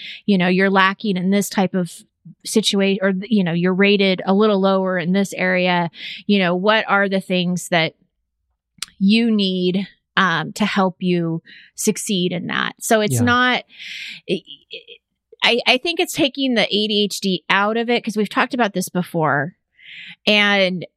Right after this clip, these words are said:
Speaker 1: just really talking about your strengths and weaknesses and where you need support.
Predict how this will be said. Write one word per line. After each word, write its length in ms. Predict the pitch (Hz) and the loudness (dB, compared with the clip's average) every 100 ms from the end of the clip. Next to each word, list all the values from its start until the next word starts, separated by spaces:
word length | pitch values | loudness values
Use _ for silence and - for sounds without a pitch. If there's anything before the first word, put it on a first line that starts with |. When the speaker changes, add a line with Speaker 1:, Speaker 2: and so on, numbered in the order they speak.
| 202 | -4
Speaker 1:
just 320 | 233 240 220 | 0 0 0
really 340 | 214 262 240 | 0 2 2
talking 360 | 220 226 202 214 | 0 -2 -2 0
about 200 | 196 156 | 0 0
your 100 | 180 | -2
strengths 380 | - 190 185 - | -2 0 0 -2
and 140 | 170 | -2
weaknesses 720 | 185 202 160 - - - - - | -2 -2 -4 -4 -6 -8 -10 -4
and 200 | 196 190 | 0 2
where 160 | 190 190 | 2 2
you 180 | 190 190 | 0 -2
need 180 | 170 | -4
support. 560 | - 165 - 185 - | -6 -10 -4 -2 -2